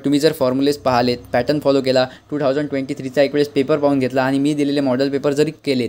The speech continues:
तरी सफिशियंट आहे विद्यार्थी मित्रांनो. इझिली तुम्ही पस्तीस प्लस मार्क्स घेणार आहे आणि ज्या विद्यार्थ्यांची प्रॉपरली, अ, स्टडी झाला असेल त्यांनी अगोदरपासून ते स्टडी करत आहे, हार्डवर्क करत आहे, त्यांना इझिली चाळीसपैकी चाळीस मार्क्स मिळणार आहे. फक्त स्वतःवर विश्वास ठेवा विद्यार्थी मित्रांनो आणि तुम्हाला पेशन्स ठेवायचा आहे आणि सिंपल, अ, काहीच मनामध्ये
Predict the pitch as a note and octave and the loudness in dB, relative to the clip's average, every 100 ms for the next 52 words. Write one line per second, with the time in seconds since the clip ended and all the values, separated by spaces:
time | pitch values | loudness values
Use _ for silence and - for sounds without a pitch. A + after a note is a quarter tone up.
0 | - C3+ D3+ - B2+ C#3+ D3 C#3+ C3+ C3 | -4 -6 -4 -6 -4 -2 0 0 0 0
1 | B2+ C3+ B2 C3 D3 D3+ - - C3+ C#3+ | -2 -2 -2 -2 -2 -6 -12 -8 -6 -4
2 | D3 D3+ D3 C3 C#3 C3+ - C#3+ C#3+ C3 | -4 -6 -4 -6 -6 -10 -6 -4 -4 -6
3 | C3 - A#2+ A2 G#2 G2 - - C3 C3 | -6 -6 -4 0 0 -2 -8 -14 -8 -4
4 | C#3 D3+ C#3 C#3 C#3 C#3 C3+ C3+ B2+ C#3+ | 0 2 0 -2 -4 -6 -2 0 2 0
5 | D3 - C3 - C3 C3+ A#2+ C#3 C3 C3+ | 0 -2 -2 -2 -2 0 2 2 2 -2
6 | B2+ C3+ C#3 C3 C3 D#3 D3+ D3 D#3 D3+ | -4 -4 -4 -2 0 2 0 0 -4 -4
7 | B2+ C#3 C#3 C3+ C3 A#2+ A2+ B2 C#3 C#3+ | -2 -2 0 0 0 0 0 2 2 0
8 | B2+ B2 C3 - _ _ _ _ C#3+ D#3+ | 0 0 -4 -6 _ _ _ _ -4 -2
9 | E3 D#3 D3 D#3+ D#3+ C#3+ C#3 C#3+ C#3+ C3+ | 0 0 2 0 2 0 2 -2 4 2
10 | C#3 C3+ C3+ - B2 B2 C3 C3+ C#3 D3+ | 4 0 -2 -2 0 2 2 2 -2 -2
11 | C3+ C#3+ C#3+ B2+ D3 C#3+ C#3 C#3+ C3 C3 | 4 6 4 4 0 4 4 4 4 2
12 | B2+ C#3 C#3 C#3 D3+ C3+ C#3+ D3+ D3 D#3 | 2 -2 0 0 0 2 0 2 2 2
13 | D#3+ C#3 D#3 D3+ C3+ B2 B2 D3+ D#3 D#3+ | 2 0 0 0 2 2 2 0 -2 -2
14 | D#3+ D#3 E3+ B2 A2 B2 B2 B2 D#3 D#3 | -4 4 4 4 2 -2 0 0 0 0
15 | C3 B2+ C3 C#3+ D3 | -2 0 2 2 0